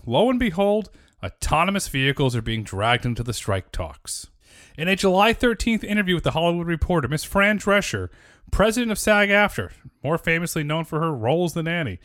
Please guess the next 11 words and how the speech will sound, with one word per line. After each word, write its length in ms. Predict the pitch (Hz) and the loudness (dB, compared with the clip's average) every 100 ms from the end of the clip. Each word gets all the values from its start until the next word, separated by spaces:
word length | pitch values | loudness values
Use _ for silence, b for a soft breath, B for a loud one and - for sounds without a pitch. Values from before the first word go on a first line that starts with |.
| b b | b b
stated 340 | - - 151 156 | -12 0 2 2
the 80 | 151 | 0
following, 560 | 185 185 160 98 82 - | 2 4 2 0 -4 -10
and 200 | 107 101 | -8 -8
quote, 480 | - 165 127 - - b b b b b b | 0 2 2 0 -12 b b b b b b
"Everybody 600 | - 202 269 294 247 240 | 0 2 2 4 4 4
deserves 480 | 220 202 175 185 170 | 2 0 0 0 0
a 60 | 165 | -2
right 240 | 147 147 | 0 -2
to 120 | - 135 | -2 -4
work. 400 | 127 90 - | -2 -6 -8